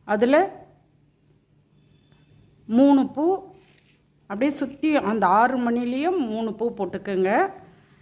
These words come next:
மறுபடியும் அதே போல் கீழே இறக்கமா அந்த ரெ-, அதில்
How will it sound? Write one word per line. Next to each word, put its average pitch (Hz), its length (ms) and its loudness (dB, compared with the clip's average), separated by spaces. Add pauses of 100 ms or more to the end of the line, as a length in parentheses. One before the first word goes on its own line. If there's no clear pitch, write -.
(400)
மறுபடியும் 277 480 2
அதே 247 240 2
போல் 262 220 -6
கீழே 262 340 -2
இறக்கமா 233 560 2 (840)
அந்த 233 180 -2 (120)
ரெ-, 214 220 -4 (180)
அதில் 214 340 4